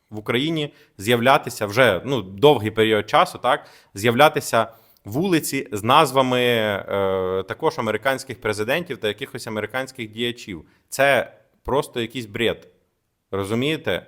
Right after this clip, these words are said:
І точно так само пам'ятники, якщо, е, оця нардепка, якщо вона вважає, що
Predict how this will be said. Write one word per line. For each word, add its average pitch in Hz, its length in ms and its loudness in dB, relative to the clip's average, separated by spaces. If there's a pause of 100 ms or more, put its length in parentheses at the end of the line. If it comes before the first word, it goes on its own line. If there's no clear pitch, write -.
І 120 320 -2
точно 135 340 -2
так 123 140 -6
само 131 260 2
пам'ятники, 160 680 2 (360)
якщо, 117 680 4
е, - 20 0 (320)
оця 123 200 0
нардепка, 123 460 0
якщо 107 220 -4
вона 117 180 0
вважає, 104 520 2
що 101 380 -2